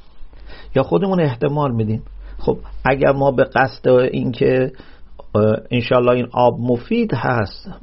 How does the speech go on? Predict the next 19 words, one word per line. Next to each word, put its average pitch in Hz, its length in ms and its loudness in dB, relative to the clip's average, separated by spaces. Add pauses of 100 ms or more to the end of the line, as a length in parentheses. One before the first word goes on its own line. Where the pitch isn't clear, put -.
ببریم 127 420 4
این 123 180 0
آب 120 320 4
را، 147 360 4
به 123 60 4
نظر 113 340 2
شما 123 420 0
این 131 260 -2 (460)
در 104 220 2 (120)
ادب 113 720 2 (720)
محبت 98 760 0 (640)
قبول 104 380 -2
نمیشه 143 300 -2
به 127 100 -4
عنوان 123 200 -2
یک 120 280 -2 (480)
نشانهٔ 113 640 0
محبت؟ 107 840 -2 (480)
چرا؟ - 260 -8